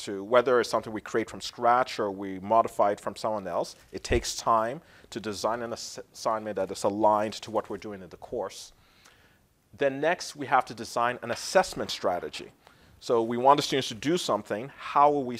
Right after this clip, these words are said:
assess their performance or, or learning, uh, through what we did? And one thing to note is that, uh, investing time to carefully think about the assessment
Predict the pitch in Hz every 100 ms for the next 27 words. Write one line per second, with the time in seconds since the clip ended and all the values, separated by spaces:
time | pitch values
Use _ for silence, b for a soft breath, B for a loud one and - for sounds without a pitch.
0 | - 107 - 123 110 - - 110 - 113
1 | - 113 107 101 104 - 110 98 90 104
2 | 107 127 127 101 92 b b b 98 101
3 | 120 107 98 104 85 71 - B B B
4 | 127 165 196 185 - 151 160 156 - 135
5 | 127 131 113 107 - - - 117 113 107
6 | 101 95 _ - _ _ _ 117 104 _
7 | _ _ _ _ _ _ _ _ _ 151
8 | 117 180 190 - 220 180 - - 160 143
9 | 131 - - - - 170 170 - 175 147
10 | _ 175 165 - 123 110 110 107 101 -
11 | 113 - 98 92 -